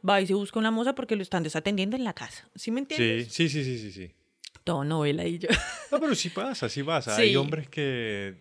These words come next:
Speaker 2: o sea, no, no, no están realmente enamorados de esa persona, no sienten amor, sino que
Speaker 1: Sí.
Speaker 2: están con la persona y al primer momento que ven la oportunidad se
Speaker 1: Es como un
Speaker 2: abren.
Speaker 1: enganche, como una posesión ahí sin vínculo amoroso.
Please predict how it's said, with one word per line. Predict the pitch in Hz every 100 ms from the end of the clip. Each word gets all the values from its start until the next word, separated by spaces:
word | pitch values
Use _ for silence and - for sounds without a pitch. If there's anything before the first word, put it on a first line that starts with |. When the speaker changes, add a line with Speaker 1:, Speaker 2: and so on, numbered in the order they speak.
| -
Speaker 2:
o | 113
sea, | 131
no, | 120 123 123 131 139 - - _ _ _ _ _ _ _ _ _ -
no, | 135 143 156
no | 147
están | 143 - 156 151
realmente | 156 143 147 143 151
enamorados | 143 123 110 120 127
de | 123
esa | 117
persona, | 117 107 120
no | 117 107
sienten | 120 113 127
amor, | 120 120
sino | 117 220
que | 190
Speaker 1:
Sí. |
Speaker 2:
están | 160 147
con | 156
la | 156
persona | 151 135 160 170 165 151
y | 127
al | 113
primer | - 120 120 123 127
momento | 143 143 139 143
que | 135
ven | 135
la | 135
oportunidad | 135 131 120 127
se | -
Speaker 1:
Es | 139 143
como | 233 240
un | 269
Speaker 2:
abren. | 269 220
Speaker 1:
enganche, | 202 196 202 220 226
como | - 202 196
una | 190 190 190 185 _ -
posesión | 226 233 233 233 196 175
ahí | 180 185 185
sin | - 196 180
vínculo | 180 180 165 151
amoroso. | 156 170 175 -